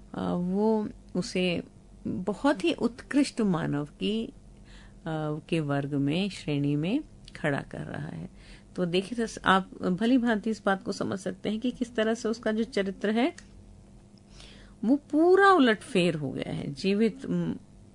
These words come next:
राजकुमार किसी और रूप में था और ये मृत, अ, राजकुमार की जो ये प्रतिमा है, ये बिल्कुल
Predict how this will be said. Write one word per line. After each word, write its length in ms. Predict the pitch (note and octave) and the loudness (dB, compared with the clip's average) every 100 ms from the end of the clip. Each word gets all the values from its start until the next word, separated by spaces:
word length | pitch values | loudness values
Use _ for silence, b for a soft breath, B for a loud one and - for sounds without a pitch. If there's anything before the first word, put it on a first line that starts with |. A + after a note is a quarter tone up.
| - | -10
राजकुमार 600 | D3+ D3 C#3+ - D#3 C#3+ | -4 -2 -2 -4 -2 -2
किसी 300 | C#3 D3 - | -2 -6 -4
और 200 | D#3 F3+ | -2 0
रूप 200 | G3 A3+ - | 0 0 0
में 220 | A3 A3 | 0 0
था 240 | A3+ G#3+ A3 B B B - | 0 -2 -2 B B B -4
और 180 | D#3+ | -2
ये 220 | D#3+ D#3+ D#3 | -2 -2 -2
मृत, 640 | D#3 D#3+ F#3+ B3 - - | -2 0 2 0 -2 -4
अ, 60 | - - - - D#3+ D3+ | -4 -6 -6 -4 -2 -2
राजकुमार 720 | D3 C#3 - D#3 D3+ D3 D3+ | 0 -2 -4 -4 -2 -2 -2
की 180 | - D3+ | -4 -4
जो 180 | D3+ D#3 | -2 -2
ये 300 | D#3 D#3 D3+ - | 0 -2 -4 -4
प्रतिमा 520 | E3+ - A#3+ A#3 G#3 | -6 0 2 4 2
है, 200 | C#3+ C#3 - B B B B - B3+ | 0 -4 -8 B B B B -8 2
ये 140 | D4+ | 4
बिल्कुल 920 | C4 G3 A#3 A#3 A3 - - E4 G4 | 4 2 2 2 -2 -10 -4 2 2